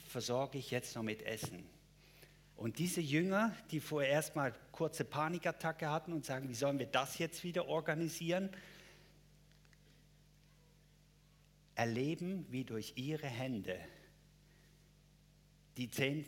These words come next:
fünfzehntausend Leute versorgt werden. Jesus betet, bricht das Brot, dankt und sie geben es weiter. Am Schluss haben sie noch sieben Körbe voll, heben das auf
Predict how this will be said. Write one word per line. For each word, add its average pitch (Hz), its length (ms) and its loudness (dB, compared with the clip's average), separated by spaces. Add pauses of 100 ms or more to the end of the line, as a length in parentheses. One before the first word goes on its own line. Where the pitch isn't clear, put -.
fünfzehntausend 123 840 -2
Leute 120 440 -2 (920)
versorgt 117 520 0
werden. 87 320 -4 (540)
Jesus 127 560 -2 (200)
betet, 160 520 0
bricht 147 320 0
das 139 100 -2
Brot, 147 540 0 (340)
dankt 143 640 0
und 117 160 -2
sie 113 100 -2
geben 113 260 0
es - 140 -8
weiter. 95 440 -2 (480)
Am 113 120 -4
Schluss 196 480 0 (640)
haben 135 200 0
sie 131 140 -2
noch 135 120 2
sieben 165 320 0
Körbe 160 340 2
voll, 160 300 -2
heben 131 300 2
das 123 180 -4
auf 135 440 -2